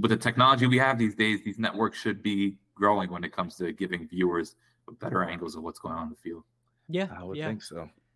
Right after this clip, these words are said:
Speaker 2: Mm-hmm. And we got, you know, we've now seen Desmond Ridder for fifteen games, and, you know, shout out to Myles Garrett for, for compiling this. Only twenty-seven hundred passing yards, ten touchdowns, nine interceptions, five fumbles. So he has fourteen turnovers to ten touchdowns.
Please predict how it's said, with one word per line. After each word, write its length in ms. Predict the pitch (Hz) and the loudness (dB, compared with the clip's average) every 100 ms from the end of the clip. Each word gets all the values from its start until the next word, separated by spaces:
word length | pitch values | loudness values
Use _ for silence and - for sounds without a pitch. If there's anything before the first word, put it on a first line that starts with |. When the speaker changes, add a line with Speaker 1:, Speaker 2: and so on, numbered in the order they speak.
| _ - | _ -10
Speaker 2:
Mm-hmm. 360 | 151 151 - | -10 -10 -10
And 80 | 180 | -6
we 80 | 175 | -2
got, 360 | 170 180 170 - _ _ | 2 2 2 -4 _ _
you 140 | - 160 | -10 -6
know, 60 | |
we've 160 | 151 156 | -4 -2
now 200 | 175 185 | 2 2
seen 240 | - 175 | 2 0
Desmond 280 | 165 160 160 | 2 2 2
Ridder 160 | 175 165 | 2 2
for 100 | 165 | 0
fifteen 420 | 170 170 - 175 | 0 -2 2 4
games, 560 | 165 190 156 113 - - | 6 6 6 0 -12 -10
and, 400 | 165 147 139 139 131 _ _ | -4 -2 -2 -4 -10 _ _
you 80 | 147 | -6
know, 120 | 127 | -6
shout 220 | 123 156 | -2 0
out 80 | 151 | 0
to 60 | 147 | 0
Myles 260 | 143 147 | -2 -2
Garrett 280 | 131 156 - | 0 0 0
for, 160 | 143 127 _ | -4 -10 _
for 80 | - | -12
compiling 460 | 135 - 151 143 | -6 0 0 0
this. 220 | 123 120 - _ _ _ _ _ _ _ _ _ _ - | -4 -8 -14 _ _ _ _ _ _ _ _ _ _ -8
Only 220 | 156 170 | -4 -4
twenty-seven 460 | - 180 170 185 180 | -2 -2 2 2 2
hundred 160 | 180 | 0
passing 440 | 170 170 175 175 170 | 2 2 2 0 2
yards, 600 | 165 165 165 - - - - | 4 4 2 -4 -14 -16 -4
ten 240 | 175 170 | -2 0
touchdowns, 680 | 175 165 - 170 165 160 123 | 0 -2 2 2 2 -2 -2
nine 240 | 147 156 | 0 2
interceptions, 560 | 156 147 160 - 156 143 | 0 0 -2 0 -6 -4
five 320 | - 147 143 | 2 4 2
fumbles. 380 | 143 139 - - | 0 -4 -6 -10
So 120 | 143 | -6
he 60 | 147 | -4
has 100 | 139 | -4
fourteen 400 | - 175 175 175 | 0 0 0 -4
turnovers 440 | 160 170 147 139 | 0 0 0 -4
to 80 | - | -8
ten 240 | 135 156 135 | -6 -6 -4
touchdowns. 580 | 139 127 131 120 123 | -6 -6 -8 -8 -10